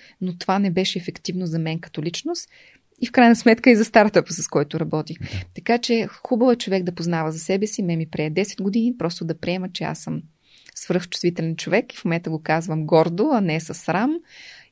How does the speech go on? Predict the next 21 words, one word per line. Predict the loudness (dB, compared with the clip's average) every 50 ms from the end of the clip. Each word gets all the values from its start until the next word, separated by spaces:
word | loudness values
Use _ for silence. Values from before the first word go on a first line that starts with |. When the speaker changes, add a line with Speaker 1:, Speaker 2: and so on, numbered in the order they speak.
| _
Speaker 1:
Има | 0 2 2 2
определени | 0 0 -2 0 0 0 0 0 0
неща, | -2 -2 -2 -4 -6 -6
които | -6 -8 -8 -6 -6
ме | -4 -2
зареждат, | -2 -2 0 0 0 0 0 -4 -6 -6
определени | -6 -6 -4 -4 -2 -2 -4 -4
неща, | -4 -6 -8 -6 -6 -8
които | -8 -6 -10 -10 -8 -8
ме | -8 -8
изцеждат | -8 -8 -6 -4 -4 -2 -2 -2 -4 -4 -4 _ -18 -20 -20 -20 -20 _ _ _
и | -6 -4
съм | -4 -4 -4 -4 -4 -4
в | -6 -10
пъти | -4 -2 -2 -2 -2 -4 -4
по-щастлива | -4 -4 -4 -4 -6 -10 -10 -6 -4 -4 -2 -2 -2
и | -2
ефективна, | -2 -4 -6 -8 -8 -8 -4 -4 -2 0 0 0 -2 -4
когато | -6 -4 -2 -2 -2 -2 -4 -4 -4
наистина, | -4 -4 -4 -6 -8 -8 -6 -6 -4 -4 -4 -6 -6 -8 -10 _
а, | -10 -10